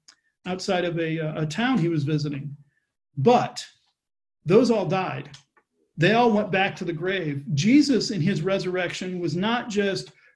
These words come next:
raised from the dead again, but he was raised and put in a, in a, um, a glorified body. Acts chapter two, no longer to see corruption. His body is not going back in the grave. So that's what Paul is getting at here,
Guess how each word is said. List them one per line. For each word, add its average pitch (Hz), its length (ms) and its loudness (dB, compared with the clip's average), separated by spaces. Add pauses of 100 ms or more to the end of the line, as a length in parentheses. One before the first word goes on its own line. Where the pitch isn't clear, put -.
(160)
raised 208 440 4
from 190 180 -6
the 175 60 0
dead 185 240 -2
again, 143 480 -6 (360)
but 180 140 0
he 247 320 6
was 175 560 0
raised 196 680 0
and 165 200 -2
put 214 160 4
in 202 180 -4
a, 170 320 -4
in 160 100 4
a, 165 220 -4
um, 151 320 -2
a 143 60 0
glorified 175 640 -2
body. 180 340 -6
Acts 170 320 -4
chapter 202 360 -6
two, 175 400 -4 (260)
no 170 340 6
longer 220 460 4
to 202 140 -6
see 208 220 -4
corruption. 196 640 -4 (520)
His 254 340 6
body 180 400 0
is 175 120 0
not 175 220 -2
going 175 220 -2
back 156 280 0
in 170 60 -6
the 160 60 -2
grave. 156 520 -6 (300)
So 196 380 4
that's 220 280 4
what 269 160 2
Paul 240 220 2
is 226 120 2
getting 208 280 0
at 190 180 -4
here, 170 460 -2